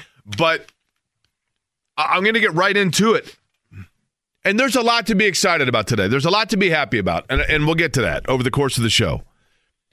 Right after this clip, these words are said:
My name is Jay Query, by the way. Jimmy Cook, you just heard his voice. Eddie Garrison here as well. Um, I'm back from Las Vegas, went and saw U two in the Sphere. It was very, very cool.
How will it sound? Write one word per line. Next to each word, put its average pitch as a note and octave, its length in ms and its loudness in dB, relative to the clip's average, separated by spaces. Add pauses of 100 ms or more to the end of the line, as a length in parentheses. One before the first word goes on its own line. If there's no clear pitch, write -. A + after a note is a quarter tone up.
My D3+ 160 0
name F#3+ 160 0
is D#3 80 -2
Jay E3 180 0
Query, C3+ 280 0
by B2 100 0
the A#2+ 80 0
way. B2 100 2
Jimmy C#3+ 280 0
Cook, C3+ 220 -2
you B2+ 60 0
just A#2+ 200 -2
heard B2 120 0
his A#2+ 160 0
voice. A2 260 0
Eddie A#2+ 180 0
Garrison B2 400 0
here A#2+ 180 2
as A2 220 0
well. F#2 360 0 (440)
Um, G#2+ 500 0 (1300)
I'm C3+ 360 0
back C3+ 260 -2
from C3+ 280 0
Las C3 200 2
Vegas, D3+ 420 0
went C#3+ 100 0
and B2+ 100 -2
saw C#3 100 0
U B2+ 220 0
two C#3+ 200 0
in B2+ 80 0
the A2+ 60 0
Sphere. C#3 520 0
It A2+ 100 0
was G#2+ 300 0
very, B2+ 360 2
very A#2+ 220 0
cool. C#3 460 0